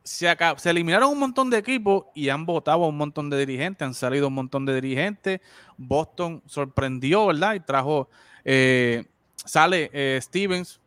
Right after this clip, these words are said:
llega, eh, eh, Ime Udoka, ¿verdad? El primer, eh, dirigente, eh, nigeriano. Eh, ¿qué me puedes decir sobre la, la llegada de Ime Udoka? O sea, eh, viene de la escuela de Popovich,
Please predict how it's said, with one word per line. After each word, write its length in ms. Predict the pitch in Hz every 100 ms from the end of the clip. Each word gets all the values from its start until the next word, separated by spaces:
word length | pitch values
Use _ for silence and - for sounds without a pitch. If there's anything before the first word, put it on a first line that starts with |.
| _ _ _ _
llega, 680 | 120 123 139 156 156 143 135
eh, 120 | 127
eh, 460 | 131 127 123 123 - -
Ime 260 | 143 156
Udoka, 600 | 147 143 175 190 170 180 _ _ _ _ _
¿verdad? 160 | 123 160
El 80 |
primer, 440 | 160 139 127 139 147
eh, 340 | 147 135 131 123
dirigente, 680 | 127 127 135 139 147 135 123 _ _ _
eh, 200 | - 131
nigeriano. 800 | 131 135 135 135 185 262 190 190 170 _ _
Eh, 460 | 139 135 131 127 _
¿qué 140 | 160
me 80 | 190
puedes 220 | 190 202
decir 240 | 190 - 185
sobre 340 | 190 180 175
la, 220 | 165 160
la 120 | 151
llegada 320 | 147 147 165 165
de 160 | 160
Ime 180 | 156 165
Udoka? 360 | 160 143 127 120
O 40 |
sea, 340 | - 123 117
eh, 240 | 110 80 85
viene 300 | 123 135 165
de 60 | 170
la 80 | 151
escuela 260 | - 165
de 100 | 151
Popovich, 760 | 143 185 185 175 160 160 -